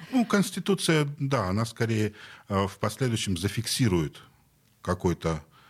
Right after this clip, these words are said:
э, статус уже состоявшихся изменений в обществе, но сейчас они происходят, в том числе благодаря специальной военной операции. Ну, вот так получилось, что мы в России не можем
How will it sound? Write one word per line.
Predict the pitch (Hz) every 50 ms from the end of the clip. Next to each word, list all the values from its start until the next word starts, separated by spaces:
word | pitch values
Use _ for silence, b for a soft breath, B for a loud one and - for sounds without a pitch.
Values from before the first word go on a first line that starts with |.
| B B B B B B B
э, | - 80 80 78 78 76 76 - -
статус | - - - - 110 107 104 - 80 - -
уже | 80 76 82 78
состоявшихся | - - 85 - - 90 87 85 78 - - 76 - - - 80 78
изменений | 71 69 78 78 78 76 73 73 69 73
в | 85
обществе, | 127 160 - - 127 - - 95
но | 104 117
сейчас | - 156 143 - 185 - -
они | 147 143
происходят, | 135 - 120 113 113 - - - 147 - - - _ B B B B B B B B B B B B B
в | B -
том | - 185 190
числе | - 156 127 - - 135 127
благодаря | 101 90 92 80 - 82 76 90 87 101 104 104
специальной | - - 85 - - 87 85 82 80 78
военной | 73 73 76 78 73 73 71 71
операции. | - - 69 - 60 60 - - - - - 80
Ну, | 120 165
вот | 185 190 170 175 - -
так | 135 131 127 -
получилось, | - 113 104 101 - - - - 98 80 76 -
что | - - - - 85 82 B B B B B B
мы | B 101 101
в | 87 80
России | 87 92 92 - - 185 175 156 110 80 B B B B
не | 101 113 123 123 110
можем | 98 101 101 90 76 - - 69 65 64